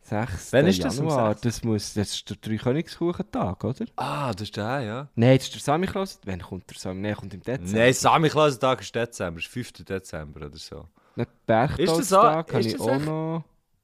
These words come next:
Speaker 2: Was ist denn das?
Speaker 1: Ich weiß auch nicht. Ich weiß wirklich nicht.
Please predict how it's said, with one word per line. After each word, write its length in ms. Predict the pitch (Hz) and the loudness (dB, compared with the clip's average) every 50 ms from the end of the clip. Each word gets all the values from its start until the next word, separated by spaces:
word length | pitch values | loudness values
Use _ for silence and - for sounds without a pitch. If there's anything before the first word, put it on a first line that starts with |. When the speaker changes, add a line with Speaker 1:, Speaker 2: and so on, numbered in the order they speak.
| _ _ 107 | _ _ -12
Speaker 2:
Was 220 | 95 104 98 - - | -10 -10 -10 -10 -10
ist 420 | - - 78 73 - - - - | -12 -10 -8 -6 -6 -6 -6 -8
denn 140 | - - - - | -12 -14 -12 -8
das? 680 | - 73 71 85 107 - - - - - - - - - | -8 -8 -6 -6 -8 -10 -10 -12 -12 -12 -10 -10 -6 0
Speaker 1:
Ich 160 | 104 113 113 | 2 4 4
weiß 200 | 107 101 - - | 4 2 0 -2
auch 160 | - 101 123 | -2 0 0
nicht. 440 | 139 143 139 123 98 95 90 85 - | 2 2 0 0 -2 -2 -4 -6 -4
Ich 60 | 98 | -2
weiß 200 | 107 107 104 - | -2 -2 0 2
wirklich 260 | 120 127 - - - - | 2 2 2 0 -2 0
nicht. 380 | 123 131 139 127 101 92 - | 2 2 2 2 0 -2 -4